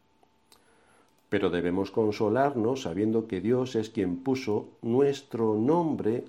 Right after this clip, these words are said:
a la aflicción y que en su gran amor por nuestras almas envió la aflicción para nuestro bien. Esta es la síntesis de la enseñanza.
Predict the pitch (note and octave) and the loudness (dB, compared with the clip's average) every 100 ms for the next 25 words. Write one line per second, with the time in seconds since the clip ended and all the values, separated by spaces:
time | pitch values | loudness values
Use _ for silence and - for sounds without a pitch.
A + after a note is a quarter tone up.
0 | - F#2 F2+ E2+ - F2 - - E2+ D2 | -10 -6 -4 -6 -8 -10 -8 -4 -4 -6
1 | B1 - _ _ _ _ _ _ - _ | -12 -20 _ _ _ _ _ _ -20 _
2 | _ _ - G#2 G#2+ F#2 F2+ G#2+ C3+ B2+ | _ _ -8 -2 0 0 0 2 2 4
3 | C#3 C3+ A#2 G2 G2 - E2+ C#3 D#3 A#2+ | 2 2 0 2 0 -2 -2 2 2 2
4 | G#2+ D3 - - _ _ - F#2 E2+ F#2 | -2 -4 -10 -20 _ _ -4 -4 -2 0
5 | B2+ G#2+ - F#2 E2+ - B2+ C#3+ C3+ A2 | 0 0 -2 -8 -8 -2 0 0 0 -2
6 | F#2 F2 D#2+ E2+ D2 D#2+ D#2 C#2 - _ | -2 -4 -6 -10 -8 -8 -8 -12 -18 _
7 | _ _ _ _ _ G#2 D#3+ C#3 A2+ - | _ _ _ _ _ -8 -2 -2 -2 -4
8 | B2 A2+ - F#2 - E2+ D#2+ D2+ D2+ F2+ | -6 -6 -8 -10 -8 -6 -6 -10 -8 -6
9 | C3+ - B1+ | -6 -8 -18